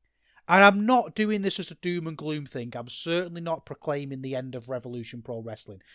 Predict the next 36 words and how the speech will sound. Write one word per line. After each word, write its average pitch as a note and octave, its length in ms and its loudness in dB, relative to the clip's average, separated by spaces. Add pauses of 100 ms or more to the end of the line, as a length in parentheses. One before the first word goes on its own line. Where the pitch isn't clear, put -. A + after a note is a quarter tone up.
(140)
'cause B2 160 -8
that C#3 200 2
would C3+ 140 -6
be C#3 160 -6
absolutely C3+ 600 0
ridiculous. A#2 600 -12
And F3+ 200 -8
they're G3 120 2
still, F#3+ 560 6 (440)
after D#3 400 2
Uprising, B2 640 -4 (340)
the D3 160 2
best C#3+ 440 2
promotion C3 520 -4
in A#2+ 100 -10
the A2+ 80 -8
world, A2+ 280 -10
in A2 100 -14
my G#2 100 -16
opinion. G2+ 480 -16 (1200)
The D#3 80 -2
best D3+ 300 4
indie C3+ 300 -6
promotion, A2+ 480 -10
certainly. G#2 540 -8 (260)
They're C#3+ 100 -2
still F3+ 320 4
the F3+ 100 2
promotion D#3 580 -2
that D3 120 -6
I D3 120 2
feel F#3 580 -2
the C3+ 120 -6
most C3 360 -6
passionate B2 500 -6
about. A#2+ 460 -4